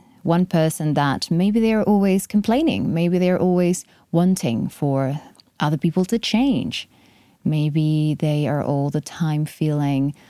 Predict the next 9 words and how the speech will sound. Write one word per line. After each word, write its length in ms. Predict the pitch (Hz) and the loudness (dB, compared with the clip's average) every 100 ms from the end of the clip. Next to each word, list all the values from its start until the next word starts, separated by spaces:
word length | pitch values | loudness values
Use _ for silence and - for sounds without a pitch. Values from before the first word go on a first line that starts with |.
| - | -10
like 300 | - 143 143 | -4 -2 -2
a 40 | 147 | -2
victim 640 | 160 208 - 110 - 139 _ _ | -2 -2 -6 -8 -8 -10 _ _
or 280 | - 165 160 | 0 2 2
like 540 | 160 160 151 147 - - _ _ _ | 2 2 0 -2 -8 -20 _ _ _
things 480 | - 170 165 170 - | -2 2 2 0 -4
happen 680 | - 165 165 156 151 151 - _ _ _ | -4 -2 0 0 0 -2 -4 _ _ _
to 320 | - - 185 190 | -8 0 2 2
them. 420 | 143 - 127 | 0 -2 -6